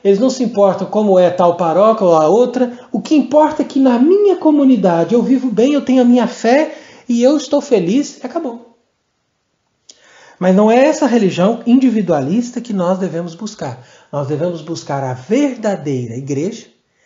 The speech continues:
e a verdadeira religião que se organiza em sociedade e se impõe em sociedade para que essa sociedade tenha todo um sistema sacramental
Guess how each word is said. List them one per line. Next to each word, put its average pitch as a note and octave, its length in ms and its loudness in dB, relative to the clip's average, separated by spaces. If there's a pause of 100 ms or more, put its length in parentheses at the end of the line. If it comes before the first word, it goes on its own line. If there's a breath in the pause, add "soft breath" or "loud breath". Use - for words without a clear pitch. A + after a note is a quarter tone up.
(260 soft breath)
e E3+ 120 -2
a F3 80 0
verdadeira A3+ 520 2
religião E3 580 -4 (220 loud breath)
que A3+ 200 -4
se - 240 -2
organiza D4+ 880 2 (300)
em E4+ 200 4
sociedade F3 960 -2 (1120 loud breath)
e A#3+ 120 2
se - 220 0
impõe F4+ 560 4
em C4+ 60 6
sociedade F3+ 640 2
para G3+ 120 2
que A3 200 0
essa E4+ 340 2
sociedade G#3+ 920 0 (600 soft breath)
tenha C4 280 4 (340)
todo F#4+ 340 4
um G4+ 80 4
sistema B3+ 640 0
sacramental G3 920 0